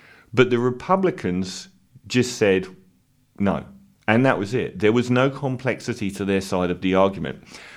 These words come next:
We've got massive splintering on the side of the yes vote, which includes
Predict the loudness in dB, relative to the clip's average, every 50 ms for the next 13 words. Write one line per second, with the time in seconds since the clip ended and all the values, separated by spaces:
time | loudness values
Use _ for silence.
0 | -6 2 2 2 4 4 2 2 2 2 2 2 0 0 -2 -6 -8 -8 -8 -10
1 | -10 -6 -2 0 0 2 2 0 0 -2 0 0 0 2 2 0 0 0 0 0
2 | 2 2 2 0 -2 -2 0 2 4 4 4 2 0 -6 -6 -4 0 2 2 0
3 | 0 -2 0 2 2 2 2 0 -4 -6 -4 -4 -4 -4 -4 -2 0 2 4 4
4 | 2 0 -2